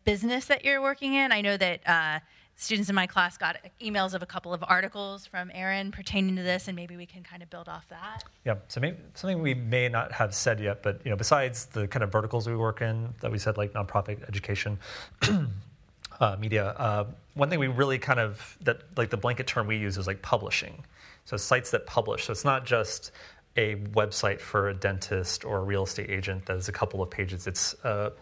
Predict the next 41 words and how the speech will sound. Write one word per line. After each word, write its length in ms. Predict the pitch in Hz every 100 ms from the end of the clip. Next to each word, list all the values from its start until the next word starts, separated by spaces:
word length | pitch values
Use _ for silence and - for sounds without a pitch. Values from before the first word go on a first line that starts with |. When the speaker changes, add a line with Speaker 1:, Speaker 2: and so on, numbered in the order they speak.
| -
Speaker 2:
large 440 | 120 123 131 127
websites, 680 | 127 113 110 113 104 - - - - - _ _ _ _ _
and 160 | 101 98
we 80 | 98
define 400 | 95 110 107 110
lar-, 160 | 104
you 80 | 107
know, 80 | 98
our 100 | 98
tagline 380 | - 98 98 98
is 100 | 95
"We 80 |
make 180 | 98 98
big 120 | 104
websites," 460 | 98 87 98 92 -
and 80 | 101
we 40 |
define 380 | 98 98 117 107
big 360 | 98 107 101 -
by 320 | 101 98 95 - - - _
either 220 | 117 101 98
lots 260 | 104 107
of 60 | -
people 260 | - 110
come 180 | 104 147
to 80 | 147
that 140 | 170 160
website, 600 | 180 - 220 208 - - - _ _ -
uh, 480 | 107 101 101 98 95
they 240 | 113 104
either 220 | 107 101 95
have 200 | 107 95
a 40 |
large 360 | 95 95 95 -
editorial 600 | 131 101 - 120 143 156
team 480 | - 185 185 190 190 -
that 260 | 101 98
is 160 | 107 98
publishing 540 | - 117 120 - 120
content. 640 | 117 - 131 - 147 147 - -
So, 340 | - 104 101